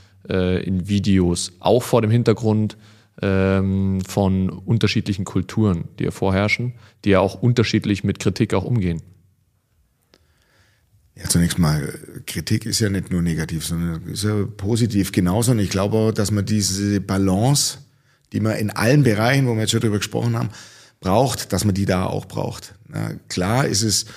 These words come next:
Speaker 2: für einen Spieler motivierender, wenn man Dinge positiv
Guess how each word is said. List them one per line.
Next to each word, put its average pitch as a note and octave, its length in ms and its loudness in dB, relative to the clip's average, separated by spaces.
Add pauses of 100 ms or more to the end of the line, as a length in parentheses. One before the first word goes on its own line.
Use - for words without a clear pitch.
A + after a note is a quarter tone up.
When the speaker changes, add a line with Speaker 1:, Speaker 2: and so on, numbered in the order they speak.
(180)
Speaker 2:
für A2 240 0
einen G2+ 300 0
Spieler A#2 240 0
motivierender, B2+ 1040 2
wenn G#2 120 0
man G2+ 160 -2
Dinge B2 420 0 (240)
positiv A#2+ 720 -2